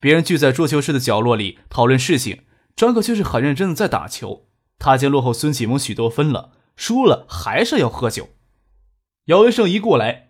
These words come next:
显然是给邵志刚的计划吸引过来，他还以为张可打电话是给他纯喝酒玩乐呢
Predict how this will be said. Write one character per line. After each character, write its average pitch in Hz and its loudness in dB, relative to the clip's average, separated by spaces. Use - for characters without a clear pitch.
显 - -4
然 127 0
是 127 -4
给 117 -2
邵 135 2
志 117 -2
刚 127 0
的 131 0
计 127 -6
划 98 -6
吸 151 -4
引 120 0
过 104 -6
来， 82 -12
他 - 2
还 196 4
以 180 4
为 175 4
张 202 0
可 170 0
打 110 -2
电 123 -2
话 123 0
是 143 -4
给 127 0
他 139 2
纯 175 -4
喝 220 2
酒 117 -2
玩 92 -6
乐 220 2
呢 107 -6